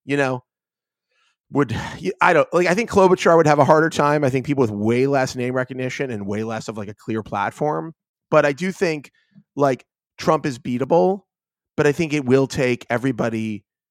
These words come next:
somewhat, like, p-, people who are unhappy going, like,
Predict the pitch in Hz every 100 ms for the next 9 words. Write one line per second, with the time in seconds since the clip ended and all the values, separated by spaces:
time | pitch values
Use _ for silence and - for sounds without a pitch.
0 | _ _ _ - - 170 170 151 123 -
1 | _ _ - 131 113 _ _ - - 175
2 | - 147 147 135 127 117 120 135 135 113
3 | 131 120 117 120 107